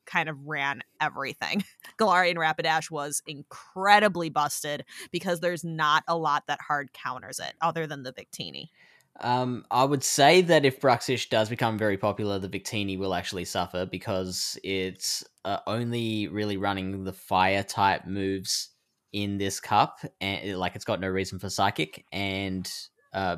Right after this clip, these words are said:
Speaker 2: being a water type Pokemon, Bruxish will be able, should be able to tank that pretty easily. I don't know how bulky Bruxish is.
Speaker 1: Well,
Speaker 2: <laughs>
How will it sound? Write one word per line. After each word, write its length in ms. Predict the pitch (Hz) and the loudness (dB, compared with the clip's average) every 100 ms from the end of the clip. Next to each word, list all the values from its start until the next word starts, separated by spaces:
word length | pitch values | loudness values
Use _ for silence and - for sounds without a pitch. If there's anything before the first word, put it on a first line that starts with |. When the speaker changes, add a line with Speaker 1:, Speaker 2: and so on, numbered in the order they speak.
| - | -2
Speaker 2:
being 460 | 110 107 104 101 - | -2 0 -2 -4 -2
a 500 | 98 95 92 90 90 | 0 2 2 0 -2
water 460 | 95 95 98 95 92 | -6 -4 0 2 0
type 300 | - 87 - | 2 0 2
Pokemon, 400 | 95 90 90 92 | -2 -2 -4 -2
Bruxish 400 | 95 - 92 - | -2 -2 -8 -8
will 80 | 92 | -6
be 140 | 92 | -6
able, 280 | 90 - - - | -6 -8 -16 -8
should 360 | - 143 139 | 0 0 0
be 140 | 110 98 | 0 2
able 220 | 95 95 | 2 -2
to 260 | - 95 90 - - _ | -4 -4 -6 -12 -20 _
tank 200 | - 107 | -4 0
that 140 | 98 92 | 0 -2
pretty 160 | 98 95 | -2 -4
easily. 300 | 95 95 90 | -4 -2 0
I 60 | |
don't 160 | 117 120 | 0 0
know 80 | 110 | 0
how 160 | 107 | 0
bulky 400 | 92 - 110 147 | -2 -2 -2 -2
Bruxish 500 | 135 131 - 156 170 | 0 -2 -2 -6 -6
is. 200 | 240 - _ _ _ _ _ _ _ _ _ _ _ _ _ _ - _ | -8 -12 _ _ _ _ _ _ _ _ _ _ _ _ _ _ -20 _
Speaker 1:
Well, 440 | 180 165 160 233 - _ _ | -2 0 0 -2 -10 _ _
Speaker 2:
<laughs> 260 | _ _ | _ _